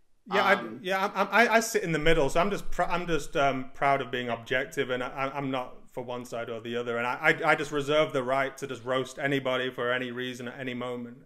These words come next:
Speaker 1: and I enjoy that freedom. I would never give up that freedom for anything or anyone.
Speaker 2: Yeah, it, it has a very, um,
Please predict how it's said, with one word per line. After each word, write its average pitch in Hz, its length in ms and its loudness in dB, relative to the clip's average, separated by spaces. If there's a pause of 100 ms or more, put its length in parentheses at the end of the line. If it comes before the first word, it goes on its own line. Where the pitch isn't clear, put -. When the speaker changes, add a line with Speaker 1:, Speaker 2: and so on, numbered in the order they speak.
Speaker 1:
and 135 120 -4
I 139 180 2
enjoy 143 500 2
that 131 180 -4
freedom. 135 460 -2 (260)
I 143 60 -2
would 143 140 0
never 151 240 0
give 131 180 -4
up 127 160 -6
that 123 220 -12
freedom 123 380 -14 (280)
for 131 80 -16
anything 127 340 -16
or 131 120 -16
anyone. 127 340 -16 (960)
Speaker 2:
Yeah, 160 240 -2
it, 143 160 -6
it 160 240 -4
has 170 240 -4
a 160 40 -8
very, 147 520 -2
um, 107 400 -12